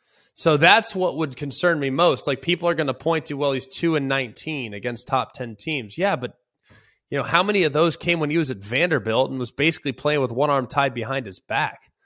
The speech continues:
What I find problematic is that his teams have not performed well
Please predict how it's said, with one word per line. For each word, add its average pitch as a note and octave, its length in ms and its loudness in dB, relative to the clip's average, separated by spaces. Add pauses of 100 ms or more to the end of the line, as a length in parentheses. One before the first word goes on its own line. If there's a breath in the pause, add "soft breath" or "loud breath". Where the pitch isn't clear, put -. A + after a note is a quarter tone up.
(420)
What A2+ 220 -2
I F#3+ 160 6
find C#3 480 2 (500)
problematic C#3+ 1000 4
is A#2 200 -6
that A#2+ 240 -2
his D3+ 260 -6
teams D3 460 -8
have B2 100 -8
not B2+ 240 -4
performed D3+ 560 -4
well G#2+ 460 0